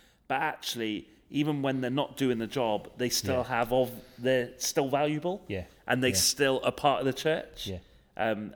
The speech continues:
Speaker 1: and I think that's really important.
Speaker 2: Yeah.
Speaker 1: That actually, even when we're managing people, even when we're serving with people, that, yeah, there might be staff and employment on the table,
Speaker 2: Yeah.
Speaker 1: but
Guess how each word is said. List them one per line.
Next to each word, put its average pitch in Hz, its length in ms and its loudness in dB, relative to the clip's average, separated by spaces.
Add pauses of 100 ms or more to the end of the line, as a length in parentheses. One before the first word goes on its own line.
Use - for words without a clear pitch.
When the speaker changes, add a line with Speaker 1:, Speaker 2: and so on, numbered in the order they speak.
(100)
Speaker 1:
and 123 100 -2
I - 40 0
think 131 200 -8
that's 135 260 -10
really 135 300 0
important. 143 540 -4
Speaker 2:
Yeah. 92 180 -4 (300)
Speaker 1:
That 117 160 -4
actually, 127 380 -4
even 123 440 -2
when 120 220 0
we're 110 80 0
managing 127 580 -2
people, 113 460 -6
even 113 260 -6
when 113 160 -4
we're 113 80 -2 (240)
serving 139 480 0
with 107 180 -6
people, 107 520 -8 (340)
that, - 520 -4 (100)
yeah, 139 380 0 (140)
there 117 120 -2
might 117 240 -2
be 123 60 -6
staff - 420 0
and 123 80 -4
employment 123 560 -2
on 107 140 -6
the 104 60 -8
table, 104 640 -6
Speaker 2:
Yeah. 92 200 -8 (420)
Speaker 1:
but - 480 -2